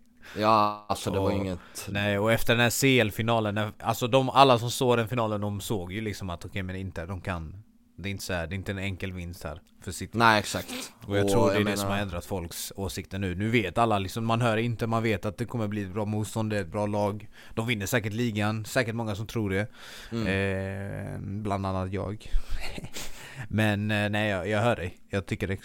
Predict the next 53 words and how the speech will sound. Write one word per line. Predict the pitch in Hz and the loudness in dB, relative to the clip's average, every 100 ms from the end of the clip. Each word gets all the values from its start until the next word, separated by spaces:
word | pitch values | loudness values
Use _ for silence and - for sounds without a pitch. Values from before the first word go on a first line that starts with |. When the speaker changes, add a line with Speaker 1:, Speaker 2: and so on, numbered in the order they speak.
| - - | -8 -8
Speaker 2:
det | 104 95 - 98 | -10 -10 -4 -2
är | |
exakt | 98 92 - | -2 -4 -4
så, | 104 | -8
liksom. | 101 - - - - - - | -6 -10 -12 -14 -16 -20 -8
Speaker 1:
Mm. | 120 104 85 - - - - - - - | -4 -4 -4 -12 -20 -20 -20 -20 -20 -20
Så | - 98 | -8 -4
vi | 98 | -2
får | 107 | 0
ju | 104 | 2
bara | 110 | 2
hoppas | 101 92 92 | 2 0 -4
de | - 92 | -4 -4
håller | 98 92 | -2 -4
i | 85 | -4
nu, | 92 104 | -6 -4
liksom, | 104 - 92 - - | -6 -6 -10 -12 -10
eh, | 101 | -6
hela | 95 92 98 92 | -4 -2 -2 -2
vägen. | 90 92 90 | -6 -6 -10
För, | 90 - 90 90 92 82 - _ - | -10 -8 -6 -4 -4 -8 -14 _ -8
alltså, | 98 - 101 92 92 87 - - - - - - _ - _ _ 87 - | -6 -2 -2 -2 -4 -8 -14 -14 -12 -14 -16 -20 _ -20 _ _ -18 -16
du | - 120 | -4 -2
snackar | - 113 - 101 | 2 0 2 0
om | 110 | 2
det, | 101 98 | 2 2
liksom, | 95 104 | 0 -2
att | 101 | -2
de | 98 | -4
ska | - 104 | 0 2
vinna | 95 98 87 | 2 2 0
ligan, | 92 90 82 82 | 0 -2 -4 -4
och | 87 | -2
det | 90 | 0
ska | 95 127 80 | 2 4 2
de | 82 107 | 0 2
göra | 113 101 | 2 2
med | 101 | 2
den | 101 | 0
truppen | - 95 - 85 | 0 -2 -2 -4
de | 85 | -2
har. | 82 80 92 | -2 -4 -6
Alltså, | - - 107 | -6 0 2
oavsett | 90 80 104 - | 2 2 -2 -2
om | 90 | -2
vi | 92 | -2
får | 101 | -2
in | 95 | -2
en | 87 | -2
anfallare | 90 - 85 82 85 | -4 -4 -4 -4 -4
eller | 90 | -2
inte, | 92 90 | -2 -4
men | 85 87 | -4 -4